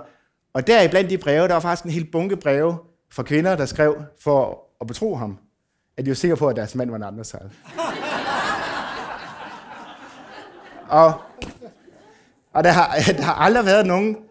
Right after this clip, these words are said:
han har aldrig fået nogen breve fra nogen mænd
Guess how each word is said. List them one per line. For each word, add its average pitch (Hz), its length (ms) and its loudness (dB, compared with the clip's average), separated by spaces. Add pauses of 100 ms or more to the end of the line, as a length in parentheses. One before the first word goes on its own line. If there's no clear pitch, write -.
(540)
han 151 80 0
har 156 80 6
aldrig 214 120 4
fået 208 120 2
nogen 196 140 2
breve 185 240 6
fra 165 120 -6
nogen 175 280 0 (280)
mænd 180 240 2